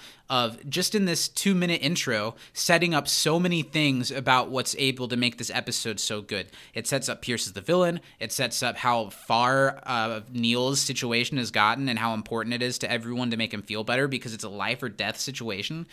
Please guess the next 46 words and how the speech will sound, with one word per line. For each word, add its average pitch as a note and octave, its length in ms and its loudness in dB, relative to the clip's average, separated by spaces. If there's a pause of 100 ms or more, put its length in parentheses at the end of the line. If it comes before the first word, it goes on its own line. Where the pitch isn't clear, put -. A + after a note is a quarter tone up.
(340)
And C3 280 6
it B2 100 2
sets - 320 0
up C3 140 0
the A2+ 80 -8
stylistic B2+ 760 2
differences D#3 580 -4
that C3 100 -10
this C#3+ 160 -2
episode D3 360 -2
will D#3+ 80 0
have D#3+ 260 2
over D#3+ 180 0
all D3 140 0
the B2 100 0
other C#3 200 2
episodes. F#3+ 480 -2 (260)
And C3 80 -2
it C#3+ 100 2
does D#3+ 200 2
it F#3 80 2
all D3+ 240 4
within D#3 320 -2
these C3 260 -2 (380)
two G3 220 4
and F#3 100 6
a D#3+ 40 4
half D#3 260 4
minutes, F3 340 4
so E3 140 2
then D#3 160 2
the C#3+ 80 4
rest C#3+ 260 4
of D3 60 -2
the C3 100 2
episode, C3+ 600 2
we D3 100 0
can C#3+ 160 0
be C#3+ 160 2
around C#3 260 6
the C3+ 60 2
table D3+ 420 2
playing D3 280 0
Dungeons C3+ 340 0
and - 80 -8
Dragons. G#2+ 560 -2